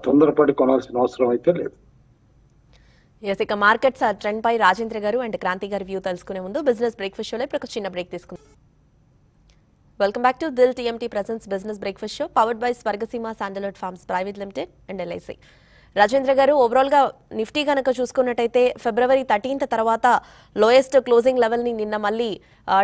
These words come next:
Speaker 2: test చేయడం మనం చూసాము. చార్ట్ pattern కూడా overall గా Nifty-ది కనుక చూస్తే ఇంకా weak గానే ఉంది.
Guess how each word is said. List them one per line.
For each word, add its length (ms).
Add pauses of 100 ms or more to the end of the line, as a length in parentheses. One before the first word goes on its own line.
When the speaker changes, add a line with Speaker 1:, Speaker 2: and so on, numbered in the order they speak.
Speaker 2:
test 240
చేయడం 260
మనం 200
చూసాము. 460 (180)
చార్ట్ 220
pattern 280
కూడా 260
overall 260
గా 120
Nifty-ది 300
కనుక 180 (140)
చూస్తే 280
ఇంకా 140 (100)
weak 220
గానే 200
ఉంది. 320